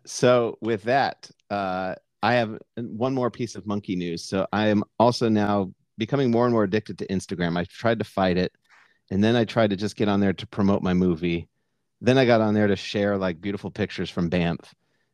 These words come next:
And then I discovered, this is the, the algorithm just got me one day. There was one day I was, like, sitting there laughing at a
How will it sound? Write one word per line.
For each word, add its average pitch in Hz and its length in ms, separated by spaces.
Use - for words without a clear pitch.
And 104 160
then 123 400
I 113 140
discovered, 110 600
this 123 180
is 123 120
the, 101 140
the - 140
algorithm 120 500
just 90 220
got 117 260
me 95 100
one 113 220
day. 95 140
There 117 100
was 104 120
one 147 180
day 123 140
I 104 80
was, 95 120
like, 90 140
sitting - 300
there 90 120
laughing 92 400
at 80 60
a 82 60